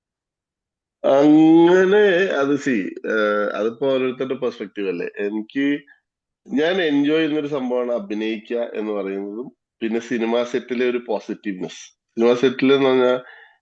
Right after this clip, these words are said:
നമ്മൾ ഒരു സ്ഥലത്തും കാണാത്ത ഒരു പോസിറ്റീവ്നെസ് അവിടെ ഉണ്ട് ഏത് സെറ്റിൽ ചെന്നാലും. കാരണം, ആഹ്, ഒരു ഇത്രയും കുറെ പൈസ മുടക്കി, ഏഹ്, പത്ത്, ഇരുന്നൂറ്, മുന്നൂറ് പേര് കൂടി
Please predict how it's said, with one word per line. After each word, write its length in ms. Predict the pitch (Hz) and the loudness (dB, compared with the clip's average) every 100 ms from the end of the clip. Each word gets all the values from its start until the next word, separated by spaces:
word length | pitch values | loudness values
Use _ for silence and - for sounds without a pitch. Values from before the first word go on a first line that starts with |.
| _ | _
നമ്മൾ 140 | 123 127 | 4 4
ഒരു 120 | 143 | 6
സ്ഥലത്തും 360 | 160 127 135 | 2 2 2
കാണാത്ത 280 | 131 123 120 | 4 4 2
ഒരു 140 | 123 120 | 0 -2
പോസിറ്റീവ്നെസ് 680 | 117 107 113 101 117 117 - | -2 -2 -2 -2 -2 -2 -4
അവിടെ 180 | 101 87 | -4 -4
ഉണ്ട് 180 | 80 - _ _ _ - | -8 -14 _ _ _ -4
ഏത് 200 | 123 151 | -2 0
സെറ്റിൽ 220 | 147 107 | -4 -4
ചെന്നാലും. 320 | 101 85 - _ _ _ - _ _ _ - | -4 -6 -10 _ _ _ -20 _ _ _ -4
കാരണം, 480 | 127 131 147 151 - _ _ - | -2 0 -2 -2 -6 _ _ -4
ആഹ്, 580 | 127 123 123 123 120 - | 0 0 0 0 -2 -4
ഒരു 340 | 131 139 139 135 | -4 -6 -6 -12
ഇത്രയും 380 | 135 131 135 | -4 -2 -2
കുറെ 300 | 131 127 131 | -4 -4 -4
പൈസ 340 | 131 131 120 131 | -2 -4 -4 -4
മുടക്കി, 560 | 127 117 110 117 131 - _ _ _ _ | -4 -4 -6 -8 -10 -14 _ _ _ _
ഏഹ്, 280 | 113 113 107 - | -2 0 0 -2
പത്ത്, 240 | 107 - | -4 -2
ഇരുന്നൂറ്, 500 | 123 123 117 117 117 | -2 -2 -2 -2 -2
മുന്നൂറ് 440 | 113 110 113 110 113 | -2 -4 -4 -4 -4
പേര് 420 | 113 110 107 113 | -4 -2 -2 -4
കൂടി 380 | 113 104 107 | -8 -8 -8